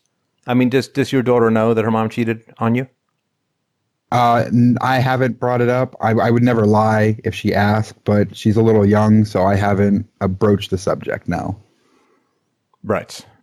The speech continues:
Speaker 1: And you have to kind of walk on egg-,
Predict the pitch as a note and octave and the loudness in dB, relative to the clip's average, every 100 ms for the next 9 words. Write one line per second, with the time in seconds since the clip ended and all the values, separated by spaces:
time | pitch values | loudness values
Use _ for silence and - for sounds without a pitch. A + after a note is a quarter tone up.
0 | _ A#2 A#2 A2+ A2 A2+ - - - _ | _ -2 0 2 2 2 0 -8 -20 _
1 | _ _ _ _ _ C3 B2+ B2+ C3+ - | _ _ _ _ _ -2 0 2 0 -2
2 | C3 B2 A#2 D3 C3 B2 D3+ A#2+ C3 F#3+ | 0 2 0 0 0 2 0 0 -2 -2